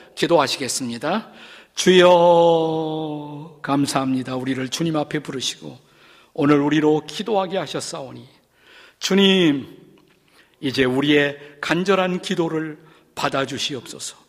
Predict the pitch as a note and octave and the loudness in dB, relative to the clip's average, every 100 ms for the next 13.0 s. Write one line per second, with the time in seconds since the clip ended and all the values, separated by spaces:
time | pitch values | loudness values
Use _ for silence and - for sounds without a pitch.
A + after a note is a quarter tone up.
0 | _ _ _ _ _ _ - C3 D#3 D#3 | _ _ _ _ _ _ -2 2 4 4
1 | D#3 - E3 D#3 E3 D#3+ F3 E3+ F3 E3+ | 2 0 0 2 0 -2 0 4 4 2
2 | - F3 E3 F3 F3 F3 F#3 F3+ G3+ F3+ | -2 -2 0 0 0 0 0 0 0 0
3 | F#3 - G3+ G#3 F#3+ F#3+ F#3+ F#3+ F3 D#3 | 0 -2 -2 -2 -2 -4 -2 0 -2 -2
4 | B2+ A#2+ - - _ _ _ _ _ _ | -8 -12 -18 -20 _ _ _ _ _ _
5 | _ C3 B2 - B2 C3+ D3+ B2+ A#2 A2 | _ -4 -2 0 -2 0 0 -2 -6 -14
6 | A2+ A#2+ _ _ _ _ - C#3+ C#3+ - | -16 -20 _ _ _ _ -8 -2 0 0
7 | D3 D3 D3 - D#3 E3 E3 E3+ C3+ C3 | -2 -2 -4 -4 -4 -4 -4 -8 -8 -12
8 | B2 B2 - _ - - E3 E3 E3+ E3 | -12 -18 -20 _ -20 -6 0 0 0 -2
9 | F3 G3 G3 F#3+ D#3+ B2+ A2+ A2 A#2 _ | 0 0 0 -4 -4 -10 -12 -16 -20 _
10 | _ - - E3 F3 F3 - A3 A#3+ A3+ | _ -20 -4 2 4 4 0 -2 0 0
11 | G#3 G3+ G3+ - G3 F#3+ F#3 F#3 - - | -2 -2 -2 -2 -2 0 0 -2 -8 -4
12 | F#3+ E3+ D#3+ D#3+ D#3+ C#3 B2 A2+ A2 A2 | 0 0 0 -2 -2 -2 -2 -6 -10 -14